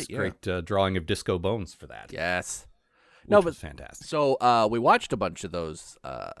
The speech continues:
Speaker 2: uh, fan films.
Speaker 1: Yeah.
Speaker 2: We picked, uh, the most popular ones we could find,
Speaker 1: Yeah.
Speaker 2: and, uh, Al liked some of them.
Speaker 1: I re-, there were three of them, and I remember liking, like, one and a half of them.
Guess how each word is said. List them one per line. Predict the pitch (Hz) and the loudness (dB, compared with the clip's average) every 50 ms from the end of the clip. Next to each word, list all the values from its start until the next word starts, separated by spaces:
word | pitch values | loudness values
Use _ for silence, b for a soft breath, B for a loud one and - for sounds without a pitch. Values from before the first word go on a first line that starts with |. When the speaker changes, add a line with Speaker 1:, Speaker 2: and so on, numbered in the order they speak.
| - _ | -18 _
Speaker 2:
uh, | - 82 67 65 | -10 -10 -10 -10
fan | - - 78 73 76 | -10 -10 -10 -10 -10
films. | - - - | -8 -6 -4
Speaker 1:
Yeah. | - - | -4 -2
Speaker 2:
We | - - | -2 0
picked, | - - 170 156 _ - | 0 0 0 0 _ -4
uh, | 151 123 117 113 113 113 | -4 -2 -2 -2 -2 -4
the | 117 113 | -4 -2
most | 120 139 151 - | -4 -4 0 4
popular | 151 135 127 - 135 131 | 4 4 4 4 2 2
ones | 123 123 120 123 | 2 2 0 -2
we | 123 123 | -4 -6
could | - 123 - | -6 -8 -12
find, | - 101 90 87 104 - - b b b b b b b b b - | -8 -8 -6 -6 -8 -10 -16 b b b b b b b b b -8
Speaker 1:
Yeah. | 87 87 85 | -4 -2 -2
Speaker 2:
and, | 87 87 90 87 82 90 87 82 82 - - - - _ - | -2 -2 -4 -4 -6 -8 -10 -12 -12 -12 -14 -16 -16 _ -8
uh, | 92 85 78 76 76 - - | -6 -6 -6 -8 -8 -4 0
Al | 90 101 110 117 131 127 - - _ _ _ _ | 2 2 4 4 2 0 -2 -6 _ _ _ _
liked | 202 190 98 98 98 117 - _ - - - - _ _ _ _ _ _ _ _ _ _ _ _ | -10 -4 -2 -2 -2 -2 -4 _ -14 -16 -16 -16 _ _ _ _ _ _ _ _ _ _ _ _
some | - - - 82 80 | -10 -6 -4 -4 -4
of | 76 73 | -4 -6
them. | 78 90 110 170 180 _ _ _ _ _ _ _ _ _ _ _ _ _ _ - | -6 -6 -6 -6 -8 _ _ _ _ _ _ _ _ _ _ _ _ _ _ -8
Speaker 1:
I | 196 208 214 214 214 214 220 | -4 -4 -2 -2 0 -2 -2
re-, | 214 190 196 220 165 | -2 -2 -4 -4 -2
there | 175 190 196 190 | 2 2 4 4
were | 196 185 | 4 2
three | - 208 262 285 277 | 0 -2 -4 -2 -2
of | 262 220 | 0 4
them, | 240 226 214 | 4 4 6
and | 208 190 | 8 6
I | 185 | 6
remember | 185 180 185 190 180 190 185 | 6 6 4 4 4 4 4
liking, | 170 160 151 147 - 147 135 139 | 6 6 6 6 4 0 0 2
like, | 127 120 98 | 2 2 2
one | 117 110 113 113 107 | 2 2 2 2 2
and | 104 95 | 2 2
a | 85 | 0
half | 78 90 82 80 - 92 | 2 0 -2 -2 -2 -8
of | 76 71 73 | -10 -8 -8
them. | 80 65 65 | -8 -10 -10